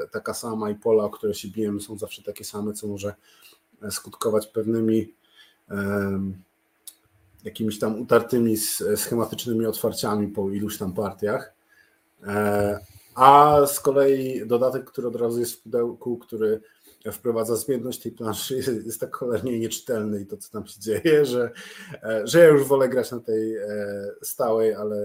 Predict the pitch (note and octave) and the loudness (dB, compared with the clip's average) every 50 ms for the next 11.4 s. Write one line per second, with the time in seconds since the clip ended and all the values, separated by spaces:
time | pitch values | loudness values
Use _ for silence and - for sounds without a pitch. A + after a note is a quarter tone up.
0 | G2+ G2+ F#2+ G#2 G#2 G#2+ G#2+ _ _ B2 A2+ A2 G2+ - A2+ G2+ - _ - G2+ | -6 -6 -8 -10 -10 -12 -14 _ _ -6 -6 -6 -6 -8 -12 -12 -14 _ -14 -14
1 | G2 G2 G2+ G2+ G#2 G2 G2+ F#2 F2+ - - F#2 _ _ _ _ _ _ _ - | -12 -12 -12 -10 -10 -8 -8 -10 -10 -12 -18 -20 _ _ _ _ _ _ _ -4
2 | C#3 D#3 E3+ E3+ D#3+ D3 - - - E3 D#3 D3 C3+ B2 A#2+ C3+ C3 B2+ B2+ B2 | -2 0 2 2 0 0 -4 -4 -4 -4 -2 -2 -4 -4 -2 -2 0 0 0 -2
3 | A#2 A#2+ - B2+ A#2 A2+ A#2 A#2 - - - A#2+ A2 G#2+ A2 G#2+ G#2 G#2 G2+ G#2 | -2 -4 -6 -8 -6 -6 -8 -10 -10 -14 -12 -10 -8 -6 -6 -4 -6 -6 -8 -6
4 | G2+ A#2 A2 - A#2 - - A#2+ A2+ A2+ A2 - - B2 A2+ - B2 - - C3 | -6 -8 -6 -6 -8 -10 -8 -8 -8 -8 -8 -6 -6 -8 -6 -6 -10 -10 -8 -8
5 | B2+ B2 - - A#2+ A2+ A2 - - _ _ _ _ _ _ - F3 C#4+ G#3 D#3 | -8 -8 -6 -6 -6 -6 -6 -8 -12 _ _ _ _ _ _ 2 4 6 6 6
6 | C3 G#2 G#2 A#2+ B2+ B2 - C#3+ B2+ C3 B2 A#2 A#2+ - B2 A#2+ A#2+ B2 A#2+ A#2+ | 4 2 0 0 0 2 2 0 0 0 -2 -2 -4 -4 -4 -4 -4 -4 -2 -2
7 | A#2+ A2+ A#2 A#2 - E3+ E3 D#3 D3+ C#3 D3+ - - - A#2 - - - C3+ B2 | -2 -4 -4 -4 -2 0 0 2 0 0 -2 -4 -12 -14 -14 -14 -8 -2 -2 -2
8 | A#2 A2 A#2+ A#2 G#2+ - - _ _ _ _ _ _ _ _ - A2 G#2 - A#2+ | 0 0 -4 -4 -4 -6 -14 _ _ _ _ _ _ _ _ -8 -8 -4 0 2
9 | A#2+ A#2+ A#2+ - - B2+ A#2 A2 - - _ - G#2+ G#2 G#2+ A2 G#2+ G#2 G2+ - | 2 2 2 2 -2 -4 -4 -6 -10 -12 _ -8 -6 -4 -4 -4 -4 -4 -6 -6
10 | G#2 _ - - - - - - - G#2+ G2+ G#2 G2 G#2 G#2 G#2 F#2+ G2 G2+ G2 | -10 _ -12 -12 -10 -12 -12 -14 -14 -12 -12 -10 -10 -6 -8 -6 -6 -6 -8 -6
11 | G2 F#2+ G2 F#2+ - - G2 F#2 | -6 -8 -8 -10 -10 -10 -12 -12